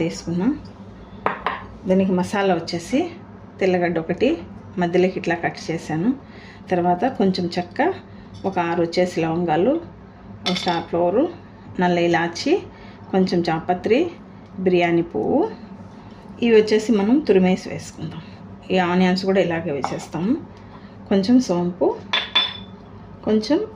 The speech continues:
ధనియాలు. ఓకే, ఇప్పుడు చేసే విధానం చూస్తాము. ఓకే అండి, దబ్బర పెట్టాను. ఎందుకంటే నేను కేజీ రైస్ తీసుకుంటున్నానండి. కేజీ రైస్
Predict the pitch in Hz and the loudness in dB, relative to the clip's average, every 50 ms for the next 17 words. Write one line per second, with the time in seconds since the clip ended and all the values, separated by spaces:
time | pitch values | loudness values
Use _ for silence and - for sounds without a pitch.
0 | - - - - - - 220 262 262 180 170 165 160 151 151 - - - - - | -16 -18 -18 -18 -10 -2 2 2 4 4 4 2 2 0 0 0 -2 -4 -4 -4
1 | - - - - 208 214 - 330 415 - - - - - - 196 - 214 190 - | -14 -16 -14 -10 -10 -4 -2 -2 -2 -2 -6 -14 -14 -12 -8 0 0 0 2 4
2 | 208 190 190 - 196 180 175 175 180 180 170 175 180 - 175 - - - 170 185 | 2 2 4 4 4 4 4 2 0 0 0 -2 -2 -4 -6 -6 -6 -6 -2 -2
3 | 254 403 - - - - - - - - - - - - - - - - - - | -2 -2 -4 -10 -16 -16 -18 -20 -20 -20 -20 -20 -20 -20 -20 -20 -20 -20 -16 -8
4 | - 214 - - 208 185 185 233 302 311 214 190 180 185 180 170 165 - - 180 | -8 -6 -4 -2 -2 0 2 2 4 4 4 2 0 0 -2 -2 -4 -4 -4 -6
5 | 170 170 214 294 - - - - - - - - - - 220 226 226 - - 262 | -4 -2 0 0 0 -2 -4 -8 -10 -12 -14 -12 -4 0 2 2 4 2 2 2
6 | 254 240 285 370 - 240 262 247 247 277 302 302 - - 277 226 226 233 247 233 | 0 2 0 0 0 2 4 6 6 6 6 4 4 4 4 4 4 4 4 4
7 | 220 226 240 - - 240 240 - - - 190 170 175 170 175 175 180 175 175 175 | 4 2 0 -2 -2 -2 -2 -2 -4 -10 -10 -8 -8 -8 -8 -8 -8 -8 -8 -8
8 | 175 185 247 339 466 - - - - - - - - - 220 220 226 226 226 214 | -2 -2 0 -2 -2 -6 -12 -20 -20 -20 -20 -14 -4 0 2 2 4 4 4 2
9 | 214 208 214 214 - | 2 0 0 -4 -6